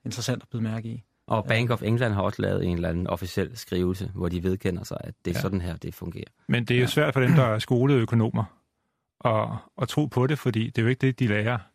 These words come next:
Speaker 3: når de, øh, studerer på universitetet. Der er en anden historie om, hvordan pengeskabelsen foregår. Og man tror jo på, at det, der står i de her lærebøger, det, det er sandheden.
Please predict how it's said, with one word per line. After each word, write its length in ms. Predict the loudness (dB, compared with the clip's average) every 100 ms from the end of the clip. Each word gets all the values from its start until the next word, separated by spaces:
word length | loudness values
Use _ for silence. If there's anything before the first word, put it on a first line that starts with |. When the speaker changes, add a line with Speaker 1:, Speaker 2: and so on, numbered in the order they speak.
| _ _ _ -2
Speaker 3:
når 200 | 0 2
de, 240 | 2 2
øh, 380 | 2 0 -4 -6
studerer 360 | -8 -4 -2 -2
på 140 | 0
universitetet. 580 | 0 0 -2 -6 -4 -8 -10 _ _ _ _ _ _ _ _ _ _ -2
Der 60 | 0
er 120 | 2
en 80 | 4
anden 180 | 4
historie 420 | 2 0 -4 -6 -10 _ _ _ _ _ _ _ _
om, 160 | -4 -2
hvordan 460 | 0 0 2 0 -2 _ _ -14 -4
pengeskabelsen 680 | 0 2 0 -2 -4 -4 -4
foregår. 640 | -2 -2 -2 -6 -6 -16 _ _ _ _ _
Og 120 | 0
man 360 | 0 0 -2 -6 _ _ _ _ -12
tror 180 | -2 -2
jo 60 |
på, 180 | 0 0
at 60 | 0
det, 80 | -2
der 80 |
står 240 | -2 -2 -2
i 40 |
de 120 | -2
her 140 | 0 0
lærebøger, 460 | 0 -4 -4 -6
det, 400 | -6 -4 -4 -6 -8 -6
det 40 |
er 40 | -2
sandheden. 500 | 0 0 0 -4